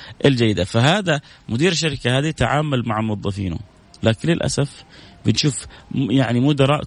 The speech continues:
كل همهم كيف ينسبوا النجاح لهم، كل همهم كيف إنه يدوسوا على الآخرين عشان يطلعوا هم. بعض المدراء لما نشوف عنده في إدارته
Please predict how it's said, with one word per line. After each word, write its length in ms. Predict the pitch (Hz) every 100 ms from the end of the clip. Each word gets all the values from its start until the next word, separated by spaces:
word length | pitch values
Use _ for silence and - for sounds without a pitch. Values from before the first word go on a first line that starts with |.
| -
كل 320 | 165 170 143
همهم 540 | 120 143 147 135 135 135 -
كيف 260 | - 123 -
ينسبوا 360 | 135 127 113 120
النجاح 420 | 110 110 117 -
لهم، 240 | 95 90 - - - - -
كل 320 | 160 190 170
همهم 680 | 135 147 156 143 127 135 127 -
كيف 320 | 160 160 -
إنه 500 | - 165 165 160 165 - - -
يدوسوا 400 | 123 170 - 131
على 60 |
الآخرين 420 | 127 127 156 160
عشان 260 | 135 - 123
يطلعوا 320 | 139 131 107
هم. 340 | 107 104 90 - - - -
بعض 220 | 175 202
المدراء 400 | 208 226 202 151
لما 180 | 143 143
نشوف 380 | 131 190 -
عنده 380 | - 131 139 196
في 160 | 147 -
إدارته 540 | 135 185 180 113 101